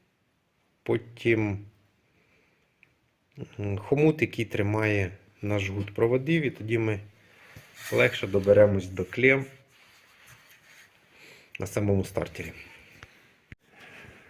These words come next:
Великою тріщоткою я зірвав і нижній болт, і верхній. Тепер для зручності, бо тут місця досить таки мало, беремо маленьку тріщотку і відкручуємо ці болти.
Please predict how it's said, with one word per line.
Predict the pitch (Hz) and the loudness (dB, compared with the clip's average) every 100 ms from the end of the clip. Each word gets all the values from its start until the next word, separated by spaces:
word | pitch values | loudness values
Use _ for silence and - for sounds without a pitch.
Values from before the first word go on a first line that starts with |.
| - _ _ 120 | -20 _ _ 6
Великою | 135 156 156 135 127 | 8 8 8 6 8
тріщоткою | 131 127 - 131 - - 110 107 | 6 6 8 6 6 6 8 10
я | 113 | 8
зірвав | 104 117 117 113 104 95 - - - - - - _ _ - 120 | 8 8 10 10 8 6 2 0 -4 -10 -12 -14 _ _ -4 4
і | |
нижній | 117 120 104 107 | 8 8 10 10
болт, | 101 101 98 95 135 | 10 8 6 6 4
і | |
верхній. | 147 185 185 - 165 151 - - - - - - - | 6 4 6 6 6 6 -10 -20 -18 -18 -18 -20 -14
Тепер | - - 113 | -2 2 4
для | 110 123 | 8 10
зручності, | 139 175 - 120 - 110 | 12 10 8 4 4 2
бо | 104 | 2
тут | - 98 107 | 0 2 6
місця | 98 92 - | 6 6 0
досить | 101 95 113 113 | 0 0 0 -2
таки | 110 127 | 0 2
мало, | 135 156 151 117 | 6 6 8 6
беремо | 110 110 107 | 6 8 8
маленьку | 113 113 107 107 | 8 8 6 4
тріщотку | 110 123 - - 165 - 139 123 - - - - - _ _ | 0 4 6 6 4 2 -2 -2 -6 -18 -20 -20 -20 _ _
і | 143 | 2
відкручуємо | 127 123 117 110 - 107 104 | 2 4 6 6 10 10 10
ці | - | 8
болти. | 110 110 113 135 160 | 8 10 8 6 4